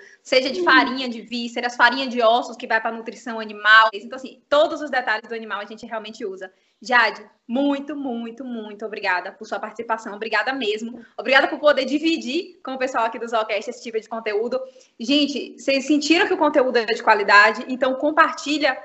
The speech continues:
Speaker 1: esse tipo de vídeo. Eu quero compartilhar com a minha família, porque Jade não falou nada de extraordinário. Ela não veio com nenhuma linguagem extremamente científica que ninguém pudesse entender.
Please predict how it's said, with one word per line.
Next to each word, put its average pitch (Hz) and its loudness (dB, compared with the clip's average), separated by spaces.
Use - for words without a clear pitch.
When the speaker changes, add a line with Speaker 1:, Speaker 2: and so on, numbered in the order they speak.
Speaker 1:
esse - -6
tipo 220 -8
de 226 -8
vídeo. 214 -2
Eu 262 6
quero 311 8
compartilhar 311 4
com - 0
a 269 0
minha 311 -2
família, 269 -4
porque 262 0
Jade 262 2
não 285 -4
falou 254 0
nada 349 6
de 294 -12
extraordinário. 254 -8
Ela 294 -4
não 339 -8
veio 285 -6
com 294 -12
nenhuma 294 -8
linguagem 262 0
extremamente 294 -10
científica 254 -12
que 285 -12
ninguém 254 -14
pudesse 262 -6
entender. 285 -10